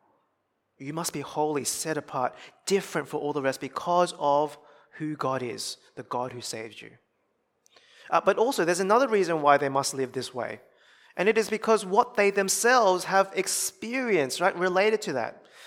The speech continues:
Because as Pete pointed out last week already, these laws don't come in a vacuum. It's not like, poof, these laws appear and it's like, "You must do this." But there's an unfolding story going on. And so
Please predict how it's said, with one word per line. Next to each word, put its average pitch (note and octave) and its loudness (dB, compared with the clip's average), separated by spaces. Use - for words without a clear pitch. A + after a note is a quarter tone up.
Because G#3 2
as G3 0
Pete A#3 -4
pointed G#3+ 4
out F#3+ 6
last F#3+ 6
week F#3 -2
already, D#3+ 2
these A3+ -2
laws G#3+ 0
don't G#3+ -4
come G#3 -2
in G3+ 0
a F#3+ 0
vacuum. E3+ 0
It's D3 -2
not A3 0
like, F#3+ 6
poof, - 0
these F3 -4
laws F#3+ 6
appear G3 4
and F#3 8
it's D#3+ 2
like, E3+ 2
"You G#3+ -2
must A3 2
do G#3 -2
this." C3 -2
But F#3 -4
there's F#3+ 2
an F#3 0
unfolding G3 -2
story G3+ -2
going C#3+ 2
on. A2+ -8
And F3 -4
so F#3 0